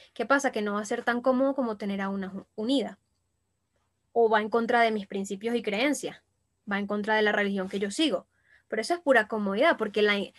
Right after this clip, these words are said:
a ver, el, el aceptar al otro tal como es y aceptar tus de-, sus decisiones tal como son, porque lo hacen feliz, puede que me incomode. Y ahí es donde yo demuestro el amor verdadero.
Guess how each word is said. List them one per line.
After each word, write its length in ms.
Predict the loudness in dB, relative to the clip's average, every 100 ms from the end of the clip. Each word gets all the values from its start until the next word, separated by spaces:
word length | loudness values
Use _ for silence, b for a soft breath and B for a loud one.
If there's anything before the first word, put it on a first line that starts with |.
| b
a 80 | 4
ver, 120 | 6
el, 180 | 4 0 b b
el 180 | 4 4
aceptar 480 | 2 -4 0 4
al 80 | 6
otro 240 | 6 6 6
tal 180 | 4
como 280 | 4 2 2
es 80 | 2
y 100 | 2
aceptar 360 | 0 -2 -4 -4
tus 140 | -2
de-, 100 | -2
sus 300 | -2 -4 -2
decisiones 480 | 0 -2 -4 -6 0
tal 160 | 2
como 200 | 2 0
son, 300 | 0 0 0 -4 B B -6
porque 260 | -4 -2
lo 140 | 2 4
hacen 260 | 4 2
feliz, 420 | 0 -2 -2 -4 _ _ _
puede 220 | 4 6
que 120 | 6
me 100 | 2
incomode. 640 | 2 0 0 2 2 0 -8 _ _ _ _ _ -10
Y 100 | -2
ahí 140 | -2 0
es 60 |
donde 200 | 2 2
yo 80 | 2
demuestro 440 | 0 -2 -4 0
el 60 | 0
amor 200 | 2 0
verdadero. 520 | 0 -2 0 0 -2